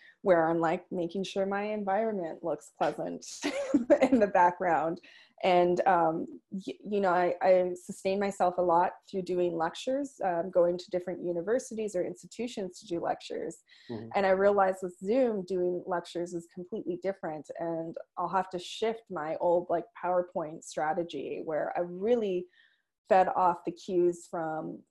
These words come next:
Speaker 1: a live crowd. And that's pretty much absent with, um, doing a Zoom lecture. Uh, so yeah, so the, a lot of things have sort of switched up, but I also think this is kind of wonderful.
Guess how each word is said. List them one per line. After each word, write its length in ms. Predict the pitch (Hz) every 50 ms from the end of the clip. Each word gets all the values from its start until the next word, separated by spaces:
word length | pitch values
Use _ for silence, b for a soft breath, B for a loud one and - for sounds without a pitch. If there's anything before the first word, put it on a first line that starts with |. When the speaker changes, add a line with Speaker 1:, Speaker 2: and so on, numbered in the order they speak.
| _ - -
Speaker 1:
a 280 | - 170 156 151 156
live 380 | - 180 175 165 165 170 170 170
crowd. 640 | - - - 175 175 170 165 151 143 - - - _ _ _ _ _ _ _ _ _ -
And 360 | 185 185 180 180 175 170 165 - - _ _ _ _ _ _ _ _ -
that's 440 | 190 190 175 180 196 - - - -
pretty 160 | - 254 240
much 300 | 226 196 170 165 - - - -
absent 680 | 165 160 160 180 180 - - 185 156 151 151 139 - - - - - -
with, 300 | - 180 175 147 147 151 - - _ - - -
um, 480 | - 156 143 147 156 156 170 - - - _ _ _ _ _ _ -
doing 280 | 196 196 185 170 156 156
a 60 | 156
Zoom 320 | 165 175 170 160 156 165 165
lecture. 640 | 147 - - - - - - - - - - - _ _ _ _ _ _ _ _ _ - -
Uh, 280 | 165 156 143 117 90
so 600 | - - - - 196 175 170 165 165 156 170 - _ _ _ _ _ _ _ _ _ _ _ _ _ _ _ _ _ _ _ _ _ _ _ - 202
yeah, 280 | 214 226 196 139 165
so 200 | - - - 220
the, 160 | 196 208 190
a 40 | -
lot 240 | 208 202 190 190 226
of 100 | 226 226
things 240 | - 214 202 196 -
have 140 | 214 196 -
sort 200 | - 202 190 185
of 100 | 185 180
switched 420 | - - - 185 180 - - -
up, 240 | 185 196 196 - -
but 140 | - 208 180
I 80 | 185 185
also 340 | - 185 196 190 - 269 226
think 280 | - - 190 185 -
this 200 | - 190 185 -
is 100 | 214 220 -
kind 200 | - - 240 247
of 60 | 233
wonderful. 720 | 220 190 190 262 311 285 - - 196 180 - - - -